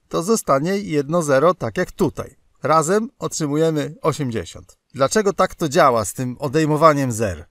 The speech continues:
podczas dzielenia? Bo tak naprawdę dzielimy tutaj dwadzieścia cztery setki przez trzy dziesiątki, a setka podzielona przez dziesięć to setka z jednym zerem mniej,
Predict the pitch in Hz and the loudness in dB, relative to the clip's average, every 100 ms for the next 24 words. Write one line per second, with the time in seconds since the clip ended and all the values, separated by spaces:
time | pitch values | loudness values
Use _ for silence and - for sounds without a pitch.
0 | _ _ 147 - - 123 113 139 127 110 | _ _ -4 -2 -4 -4 -2 -2 0 -2
1 | 92 82 _ _ _ 151 147 185 180 160 | -4 -12 _ _ _ -4 2 2 2 -2
2 | 143 208 180 120 117 120 165 - 120 143 | 0 2 2 2 0 0 -2 -6 -4 -2
3 | 165 190 160 196 185 160 135 - 120 135 | -2 -2 -2 -2 0 0 0 -8 -6 -4
4 | 160 208 - 139 - 196 160 135 110 - | -2 -2 -4 -6 -2 0 0 -2 -4 -12
5 | - 135 107 - 127 180 175 _ - 147 | -2 -2 -4 -8 -6 -6 -8 _ -4 -4
6 | - - - - 165 170 190 _ 117 156 | -4 -6 -6 -2 0 0 -4 _ -6 -4
7 | 156 156 123 95 - 87 _ _ _ 131 | 0 0 0 -4 -12 -16 _ _ _ -6
8 | - 226 - - 139 151 160 170 156 - | 0 -2 0 -2 -2 -2 -2 0 -2 -2
9 | 147 120 123 104 165 190 - _ _ 139 | -6 -4 -6 -2 -4 -4 -14 _ _ -2
10 | 131 - 220 - - 170 175 190 156 170 | -2 2 0 0 -2 -2 0 0 0 -4
11 | 160 160 151 143 135 139 139 120 85 | 0 2 4 2 0 0 0 -2 -4